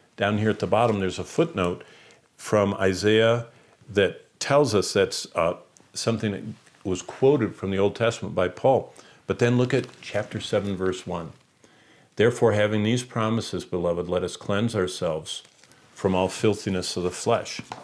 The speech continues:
You see this passage right there on the slide? We are commanded by God to separate from sin, to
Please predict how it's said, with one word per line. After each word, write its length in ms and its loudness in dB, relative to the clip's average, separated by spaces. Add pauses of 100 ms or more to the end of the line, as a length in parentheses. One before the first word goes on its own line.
(180)
You 80 -4
see 220 0
this 220 -2
passage 480 -2
right 160 -2
there 160 0
on 100 -2
the 60 -4
slide? 460 -2 (1040)
We 720 2
are 120 2
commanded 540 0
by 160 2
God 520 -4 (460)
to 140 -8
separate 640 -2
from 200 -6
sin, 440 -4 (600)
to 340 0